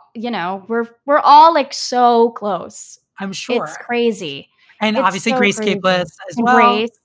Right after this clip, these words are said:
Speaker 1: um,
Speaker 2: So
Speaker 1: and Zoe, who was also in Godspell with us. And, um, yeah, it really was an unforgettable and magical experience,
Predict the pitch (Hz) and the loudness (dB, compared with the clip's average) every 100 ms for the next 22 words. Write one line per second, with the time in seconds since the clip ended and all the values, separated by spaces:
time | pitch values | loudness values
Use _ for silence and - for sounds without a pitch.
0 | - - 226 214 220 220 214 190 226 226 | -12 0 4 4 4 2 0 -2 0 2
1 | 240 233 233 233 - 214 214 - 226 214 | 2 0 0 0 2 2 0 -2 -6 -6
2 | 208 202 208 - 214 214 214 214 214 214 | -2 -2 -2 -4 -2 -2 0 2 2 0
3 | - - - - _ _ 240 214 208 208 | -6 -8 -18 -20 _ _ -2 0 0 -2
4 | 208 208 208 214 214 _ _ _ _ - | -2 -2 -2 -4 -8 _ _ _ _ -10
5 | 233 330 320 233 233 226 269 403 427 311 | -2 4 4 2 -4 -6 -2 0 2 0
6 | 220 247 240 220 - 233 226 - 233 240 | 2 4 6 4 -2 -6 -4 -2 -2 -2
7 | - 302 247 208 196 202 202 202 190 175 | -4 -4 -2 -2 -2 -2 -4 -4 -6 -6
8 | 180 175 170 190 185 185 180 - 175 175 | -6 -8 -12 -14 -14 -14 -16 -16 -14 -14
9 | 165 151 160 - | -14 -12 -10 -10